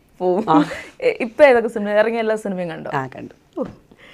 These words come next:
Speaker 1: ഈ സമയം
Speaker 2: ആഴ്ച മറ്റേ സൂര്യയുടെ പടവും,
Speaker 1: ഉം.
Speaker 2: ഏഹ്, മറ്റേ രാധേശ്യാമും കണ്ടിട്ടില്ല.
Speaker 1: കണ്ടിട്ടില്ല. നമ്മളൊക്കെ ഒരു സിനിമയ്ക്ക് പോകുന്നതിന് മുന്നേ കുറെ കൂട്ടലും കിഴിക്കലും ഒക്കെ കഴിഞ്ഞ് വെച്ച് അവസാനം എത്തുന്ന ഒരു, ഏഹ്, ഫൈനൽ തീരുമാനം എന്ന് പറയുന്നത്, "ആ, ഇനി നാളെ ആവട്ടെ,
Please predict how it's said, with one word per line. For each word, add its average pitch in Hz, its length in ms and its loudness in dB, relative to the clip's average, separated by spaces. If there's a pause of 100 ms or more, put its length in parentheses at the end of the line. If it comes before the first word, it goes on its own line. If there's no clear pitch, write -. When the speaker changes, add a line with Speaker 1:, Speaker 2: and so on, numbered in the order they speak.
(180)
Speaker 1:
ഈ 254 160 -4
സമയം - 280 0
Speaker 2:
ആഴ്ച 180 240 4
മറ്റേ 190 580 4
സൂര്യയുടെ 190 520 2
പടവും, 196 400 2
Speaker 1:
ഉം. 175 280 -6
Speaker 2:
ഏഹ്, - 280 -14
മറ്റേ 156 220 -2
രാധേശ്യാമും 156 720 -2
കണ്ടിട്ടില്ല. 131 260 -6
Speaker 1:
കണ്ടിട്ടില്ല. 180 380 -6 (420)
നമ്മളൊക്കെ 226 320 0
ഒരു 269 80 2
സിനിമയ്ക്ക് 247 340 -6
പോകുന്നതിന് 233 340 -4
മുന്നേ 233 180 -6
കുറെ 220 280 -4
കൂട്ടലും 220 640 -4 (100)
കിഴിക്കലും 226 400 -4
ഒക്കെ 220 180 0
കഴിഞ്ഞ് 214 300 -2
വെച്ച് 202 140 -4
അവസാനം 220 360 -4
എത്തുന്ന 220 420 -4 (320)
ഒരു, 233 400 0
ഏഹ്, 208 80 0
ഫൈനൽ 220 400 -2
തീരുമാനം 226 420 -2
എന്ന് 240 140 -4
പറയുന്നത്, 220 260 -6 (140)
"ആ, 175 140 -14
ഇനി 180 120 -8
നാളെ 180 300 0
ആവട്ടെ, 165 240 -2